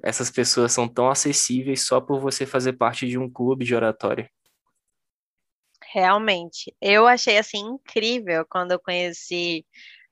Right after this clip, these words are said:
Speaker 2: a, o Toastmasters aqui em Brasília. Na verdade, eu não, não tô em Brasília no momento, né? Porque eu tô fazendo essa
Speaker 1: Uhum.
Speaker 2: entrevista contigo aqui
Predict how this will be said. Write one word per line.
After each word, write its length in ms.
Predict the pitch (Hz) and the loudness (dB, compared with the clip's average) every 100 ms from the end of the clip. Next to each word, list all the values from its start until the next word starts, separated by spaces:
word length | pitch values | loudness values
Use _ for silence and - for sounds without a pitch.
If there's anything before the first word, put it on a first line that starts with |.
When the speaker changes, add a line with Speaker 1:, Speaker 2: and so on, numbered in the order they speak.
| - | -2
Speaker 2:
a, 800 | 175 170 170 170 165 165 160 156 156 156 151 _ _ - - | 2 4 4 2 0 -2 -6 -8 -12 -18 -20 _ _ -20 -10
o 100 | 180 | -6
Toastmasters 760 | - 185 - 196 190 - 180 | 0 0 0 0 0 -2 -4
aqui 240 | 180 - 214 | -4 -4 -6
em 120 | 254 | -2
Brasília. 800 | 214 180 160 190 196 175 160 175 | 2 2 0 -6 -2 -2 -2 -6
Na 100 | - | -8
verdade, 360 | 170 180 190 196 | -4 2 2 2
eu 40 | |
não, 320 | 190 233 247 | -4 -4 -4
não 240 | 202 190 208 | -4 -4 -4
tô 120 | 226 | -2
em 100 | 214 | -4
Brasília 440 | 220 220 208 208 202 | 0 0 0 -2 -4
no 120 | 202 | -4
momento, 460 | 208 226 180 160 165 | -4 -2 -2 -4 -4
né? 220 | 175 247 _ | -2 -2 _
Porque 140 | _ 190 | _ -4
eu 60 | |
tô 80 | - | -4
fazendo 320 | - 180 185 | -4 0 0
essa 180 | - 117 | 0 -4
Speaker 1:
Uhum. 20 | |
Speaker 2:
entrevista 460 | 180 190 185 185 185 | -6 -4 -4 -6 -10
contigo 500 | - 202 - 202 190 | -8 -8 -4 -4 0
aqui 380 | 190 - 180 | -2 -2 -6